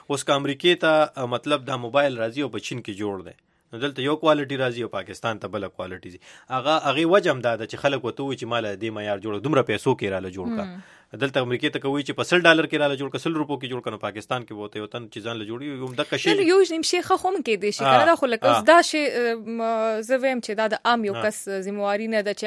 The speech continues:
Speaker 2: هغه د دا شانتې قسمه،
Speaker 1: هم.
Speaker 2: آه، څه منصوبه بندي وکړي. دا اوس په حکومت باندې راځي.
Speaker 1: بالکل،
Speaker 2: ځینې
Speaker 1: آه.
Speaker 2: څیزونه په موږ باندې راځي، نه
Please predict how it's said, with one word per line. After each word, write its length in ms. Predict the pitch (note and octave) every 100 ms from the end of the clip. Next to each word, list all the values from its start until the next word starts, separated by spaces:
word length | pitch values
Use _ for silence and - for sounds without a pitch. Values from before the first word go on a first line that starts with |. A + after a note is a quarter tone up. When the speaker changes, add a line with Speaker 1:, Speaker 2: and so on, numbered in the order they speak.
| F#3+
Speaker 2:
هغه 200 | F#3+ G3+
د 100 | F#3+
دا 40 | G3 -
شانتې 220 | G3 F3+ G3+
قسمه، 300 | F#3+ G3 F3+
Speaker 1:
هم. 420 | - - - G3+
Speaker 2:
آه، 160 | G3
څه 340 | G3+ - G#3 G3+
منصوبه 280 | G#3 G#3+ G#3 G3
بندي 220 | G#3+ A3
وکړي. 140 | - A3+
دا 60 | C#4
اوس 80 | C4+
په 40 | A3
حکومت 360 | G3 G3+ G3 G3
باندې 180 | F#3 F3+ F#3
راځي. 160 | F3+ D#3+
Speaker 1:
بالکل، 180 | D#3+ C3
Speaker 2:
ځینې 120 | -
Speaker 1:
آه. 80 | D4
Speaker 2:
څیزونه 180 | D#4 D4
په 40 | C#4
موږ 100 | D4+ D4 A#3+
باندې 160 | B3 A3+
راځي، 160 | G#3+
نه 40 | A3